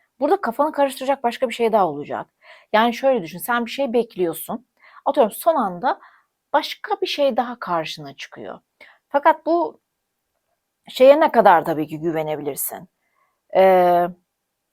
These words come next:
onun gibi bir şey. Bak şimdi yine örnekten gideceğim arkadaşlar. Şöyle düşün. Bir partnerinden ayrıldın ki illa aşkla ilgili olmak zorunda değil. Bakın lütfen sadece bir örnek. Bir partnerden ayrıldın yani. Ondan işte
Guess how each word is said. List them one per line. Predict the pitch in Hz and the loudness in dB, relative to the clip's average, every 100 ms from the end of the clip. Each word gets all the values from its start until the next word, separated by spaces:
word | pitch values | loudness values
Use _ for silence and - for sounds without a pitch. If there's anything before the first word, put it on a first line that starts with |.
| - | 2
onun | 320 320 | 2 4
gibi | 233 165 | 0 -2
bir | |
şey. | - 185 | -2 0
Bak | 220 - | 0 0
şimdi | 381 349 | -6 0
yine | 330 | 4
örnekten | 302 285 277 285 247 | 4 4 0 0 2
gideceğim | 202 156 147 131 | 0 0 -4 -4
arkadaşlar. | 131 175 - - - - _ _ _ | -8 -10 -10 -10 -12 -12 _ _ _
Şöyle | - 359 196 - | 0 2 2 -2
düşün. | - 160 214 _ _ _ _ _ _ _ _ _ - | -12 -14 -14 _ _ _ _ _ _ _ _ _ -2
Bir | 359 339 | -2 2
partnerinden | 254 - 185 180 233 | 2 2 -4 -2 4
ayrıldın | 208 170 160 170 | 4 4 0 -6
ki | - | -8
illa | - 226 220 | -4 2 4
aşkla | 220 - 208 | 2 -2 -2
ilgili | 196 190 | -2 0
olmak | 190 185 170 | -2 -2 -2
zorunda | 185 185 | 0 0
değil. | 139 - | -4 -4
Bakın | 170 165 | -6 -4
lütfen | 190 - 220 | -8 -8 -10
sadece | - 220 185 185 | 0 0 2 -2
bir | |
örnek. | 151 107 95 _ _ _ - _ _ _ _ _ 370 | -4 -4 -8 _ _ _ -20 _ _ _ _ _ -4
Bir | 339 | 0
partnerden | 262 233 185 175 214 | 0 0 0 0 0
ayrıldın | 175 131 117 127 | 0 -2 -6 -10
yani. | 214 185 82 | -6 -6 -6
Ondan | 127 262 254 254 | -6 -4 0 0
işte | 254 - | 0 -6